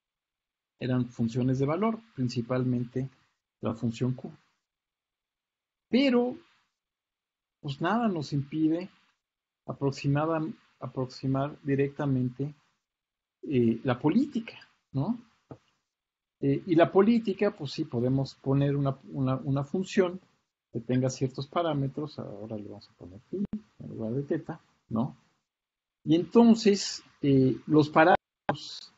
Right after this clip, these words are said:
de esta función los podemos ir ajustando, eh, de una forma muy parecida. De nuevo, bueno, vamos a ponerle beta para que no sea alfa, pero es lo mismo, es un factor de aprendizaje.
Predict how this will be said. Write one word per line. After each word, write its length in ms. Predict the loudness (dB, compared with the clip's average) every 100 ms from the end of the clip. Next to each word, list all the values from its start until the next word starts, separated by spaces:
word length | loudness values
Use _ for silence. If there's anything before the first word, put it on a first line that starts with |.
| -8
de 160 | -2
esta 200 | 0 0
función 540 | -2 -2 -2 0 0 -2 -10 _ _ _ _ _ _ _
los 200 | 0 2
podemos 580 | 4 6 6 6 4 4
ir 100 | 6
ajustando, 800 | 4 2 -4 -2 2 4 2 0 -8 _ _ _ _ _ _ _ _ _ _ _ -2
eh, 280 | 0 0 -4 -4
de 120 | -2
una 140 | 0
forma 360 | 0 0 0 0
muy 200 | 0 0
parecida. 640 | 0 -2 0 2 2 0 -6 _ _ -20 -20 -16 -4
De 120 | -2
nuevo, 340 | -2 -2 -4 -6 -8
bueno, 220 | -6 -4
vamos 220 | -4 -6
a 40 | -6
ponerle 340 | -4 -2 -2
beta 380 | -4 -6 -8 -10
para 120 | -10
que 60 | -8
no 100 | -8
sea 220 | -4 -4
alfa, 260 | -4 -8 -8
pero 140 | -6
es 60 | -2
lo 60 |
mismo, 320 | -2 0 -2 -4
es 100 | -6
un 80 | -6
factor 260 | -6 -2
de 80 | -2
aprendizaje. 680 | 0 0 0 -2 -4 -6